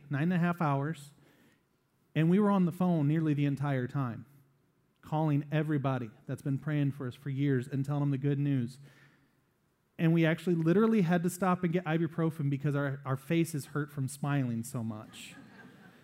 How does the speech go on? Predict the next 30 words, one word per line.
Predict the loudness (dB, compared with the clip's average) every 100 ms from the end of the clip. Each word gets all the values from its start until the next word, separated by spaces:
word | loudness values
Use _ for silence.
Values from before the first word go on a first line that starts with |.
| -20 _ _
And | 2 4
everybody | 2 2 4 4 4
we | 2
call | 2 2 2
is | 2
jumping | 0 0 2 0 0
for | -2
joy. | -4 0 4 6
You | 6 4
can | 2
hear | 2 2
tears | 0 -2 2 4 4 4
over | 2 0
the | -2
phone | 0 2
and | 2 0
all | 0
this. | 0 0
And | -2 0
God's | -4 -6 -8
getting | -6 0 0
glory | 2 -2
every | -4 -6
day. | -8
Praise | 0 0 2
God. | 2 2 0 -4
You | -4
keep | -2 0
hearing | 2 2
that. | 0